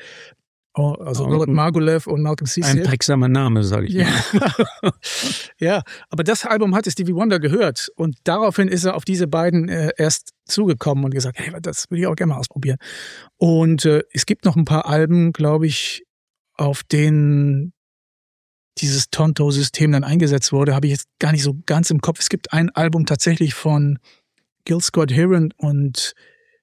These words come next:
Speaker 1: Brian Jackson von neunzehnhundertachtzig, auf dem das, da ist auf dem Cover sind die sogar zu sehen vor diesem,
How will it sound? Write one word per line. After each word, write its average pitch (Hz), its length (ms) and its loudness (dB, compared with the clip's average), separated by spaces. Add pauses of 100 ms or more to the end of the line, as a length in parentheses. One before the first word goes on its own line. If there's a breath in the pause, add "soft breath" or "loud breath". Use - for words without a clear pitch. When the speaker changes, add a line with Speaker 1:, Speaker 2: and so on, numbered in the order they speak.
(160)
Speaker 1:
Brian 165 300 4
Jackson 180 380 0
von 147 200 0
neunzehnhundertachtzig, 151 1160 0
auf 131 80 -6
dem 147 180 2
das, 139 180 0 (480)
da 175 140 -2
ist 160 180 -2
auf 151 120 -6
dem 156 180 -2
Cover 180 280 0
sind 147 160 0
die 156 80 -2
sogar 147 340 0
zu 160 100 -2
sehen 156 320 2
vor 135 140 -2
diesem, 139 420 -2